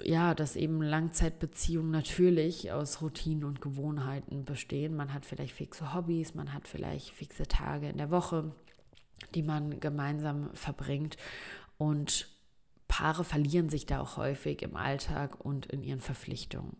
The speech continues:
Das heißt, dieses Streben nach, okay, wie kriege ich's hin, dass ich diese anfängliche, diese aufregende Phase aufrechterhalte, ist meiner Meinung nach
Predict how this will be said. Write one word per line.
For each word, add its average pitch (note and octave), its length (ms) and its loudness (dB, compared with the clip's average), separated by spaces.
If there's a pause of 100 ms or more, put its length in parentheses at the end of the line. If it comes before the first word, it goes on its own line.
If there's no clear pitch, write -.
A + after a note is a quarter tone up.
Das E3 200 8
heißt, D#3 440 6 (600)
dieses D#3+ 280 8
Streben F#3 420 12
nach, D3+ 260 2
okay, E3+ 380 2
wie D#3+ 400 4
kriege F3 240 0
ich's - 160 6
hin, F3 180 2
dass E3 220 0
ich - 240 -4
diese D#3+ 300 0
anfängliche, D#3+ 720 -2
diese C#3+ 260 -2
aufregende D#3+ 400 -2
Phase D3 520 -4
aufrechterhalte, D3 920 -4
ist - 180 -8
meiner D3 280 -2
Meinung C#3+ 420 -4
nach C3+ 320 -6